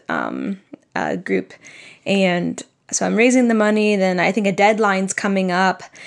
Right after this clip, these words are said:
and I'm gonna tell you this the best I remember. So, um,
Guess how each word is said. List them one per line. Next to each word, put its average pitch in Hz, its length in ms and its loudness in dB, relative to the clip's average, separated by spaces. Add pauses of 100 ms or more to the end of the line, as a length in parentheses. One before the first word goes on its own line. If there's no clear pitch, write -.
(160)
and 190 80 2
I'm 220 120 4
gonna 196 160 4
tell 185 200 2
you 160 140 2
this 180 160 -2
the 180 80 -2
best 180 240 -2
I - 60 0
remember. - 520 -2 (180)
So, 185 280 2
um, 180 480 0